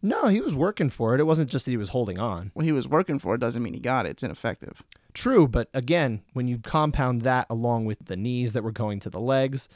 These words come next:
Speaker 1: the knees that were going upstairs, I thought that was enough to cancel out.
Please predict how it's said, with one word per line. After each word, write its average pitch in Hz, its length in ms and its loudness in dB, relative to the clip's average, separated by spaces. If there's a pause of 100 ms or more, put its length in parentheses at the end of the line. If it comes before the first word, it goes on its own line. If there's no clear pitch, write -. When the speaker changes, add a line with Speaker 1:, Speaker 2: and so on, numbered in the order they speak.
(160)
Speaker 1:
the 117 100 -4
knees 113 260 -2
that 107 120 -6
were 104 60 -8
going 101 280 -4
upstairs, 107 720 -2 (160)
I 147 160 4
thought 160 200 4
that 151 140 2
was 143 140 0
enough 143 260 2
to 139 300 2
cancel 139 320 -2
out. 147 160 -2